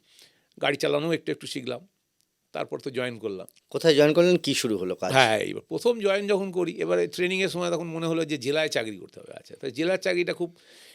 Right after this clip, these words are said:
Speaker 1: ইন্টারেস্টিং, থানার ওসি হতে হবে, থানায় চাকরি করতে হবে। তো আবার পোস্টিং হলো জিআরপিতে। তো
Speaker 2: আচ্ছা।
Speaker 1: জিআরপিতে পোস্টিং হতে
Speaker 2: এই
Speaker 1: তো
Speaker 2: জিআরপিটা সম্পর্কে না মানুষের স্পষ্ট ধারণা থাকে না, মানে, জিআরপি মানে গভর্নমেন্ট রেলওয়ে পুলিশ।
Speaker 1: রলি-, রেলওয়ে
Speaker 2: এটা
Speaker 1: পুলিশ।
Speaker 2: রাজ্য পুলিশের
Speaker 1: এটা
Speaker 2: নিয়ন্ত্রণে।
Speaker 1: রাজ্য পুলিশের নিয়ন্ত্রণে, রাজ্য পুলিশের ডিজিরই under-এ এটা।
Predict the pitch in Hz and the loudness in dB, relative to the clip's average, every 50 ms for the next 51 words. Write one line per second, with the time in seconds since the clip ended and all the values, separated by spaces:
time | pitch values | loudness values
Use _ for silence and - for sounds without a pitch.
0 | - - - 170 165 147 170 160 160 - 156 160 139 - 139 143 151 151 151 151 | -14 -8 -4 -4 0 2 2 2 2 0 -4 -6 -6 -4 -2 0 2 2 2 2
1 | 147 - - 151 147 147 120 139 139 131 131 135 - - 135 135 131 123 131 120 | 0 -2 -2 0 0 0 0 0 -2 -2 -2 -4 -6 -6 -6 -6 -4 -4 -4 -4
2 | 120 120 110 110 110 - - 113 107 101 - _ _ _ _ _ _ _ _ _ | -6 -6 -10 -12 -12 -10 -10 -12 -12 -12 -16 _ _ _ _ _ _ _ _ _
3 | _ _ _ _ _ _ _ _ - - - 107 139 170 196 180 135 165 156 - | _ _ _ _ _ _ _ _ -12 -8 -2 2 4 4 4 4 2 -2 -6 -4
4 | - 185 156 180 175 139 110 110 117 110 92 - - 87 _ _ - _ _ _ | -4 -4 -2 -2 -2 -2 -4 -4 -4 -4 -6 -6 -14 -20 _ _ -20 _ _ _
5 | _ _ _ - 98 - - - - - - 117 107 101 107 143 170 208 214 165 | _ _ _ -14 -10 -8 -8 -8 -8 -8 -10 -14 -12 -8 -2 2 2 2 2 2
6 | 214 180 240 180 131 180 196 - - - - - 190 - - - 143 - - - | -2 -2 -2 -2 2 0 0 0 -2 -8 -6 -4 -4 -4 -6 -8 -14 -16 -16 -20
7 | - - - - - - - _ - 156 143 165 165 175 214 247 254 247 196 269 | -20 -20 -20 -20 -20 -20 -12 _ -4 -2 0 0 2 4 4 2 2 0 -2 0
8 | 233 254 240 - 233 240 226 262 233 254 262 254 233 160 139 143 170 175 214 202 | 0 0 2 2 0 0 0 0 2 2 2 2 2 2 2 0 -2 -2 -4 -6
9 | - - - 151 151 - - 175 139 110 120 123 131 131 123 110 117 101 104 107 | -6 -4 -4 -4 -2 -2 -4 -6 -4 0 0 0 2 0 -2 -2 -4 -6 -6 -6
10 | 101 95 98 113 127 123 107 123 151 180 180 170 185 190 190 190 170 - 127 135 | -8 -8 -6 -6 -6 -4 -4 0 2 4 4 2 2 -2 -2 -2 2 4 6 6
11 | 143 151 160 175 165 - 123 127 123 123 120 104 92 110 147 156 151 156 160 156 | 6 4 2 0 -2 0 0 0 4 4 2 2 2 0 2 4 4 4 4 2
12 | 143 127 131 143 135 127 147 151 202 175 151 143 139 123 113 170 170 185 180 170 | 0 0 2 2 2 4 4 4 4 6 6 6 4 4 2 0 0 2 0 2
13 | - 185 165 160 - - 120 - 147 127 131 156 147 120 143 131 120 120 - - | 2 2 0 0 -2 0 2 4 6 8 8 8 8 6 4 2 2 2 2 2
14 | 214 147 110 92 80 76 - - - 82 - 98 107 110 110 120 139 143 156 151 | 2 2 0 -4 -8 -12 -16 -18 -20 -18 -14 -8 -6 -6 -4 -2 0 0 2 6
15 | - 208 170 131 131 120 120 135 156 196 156 98 92 90 85 85 - - - - | 6 4 4 4 -2 -4 -4 -2 0 0 0 0 -2 -4 -10 -10 -10 -12 -14 -14
16 | - - | -18 -20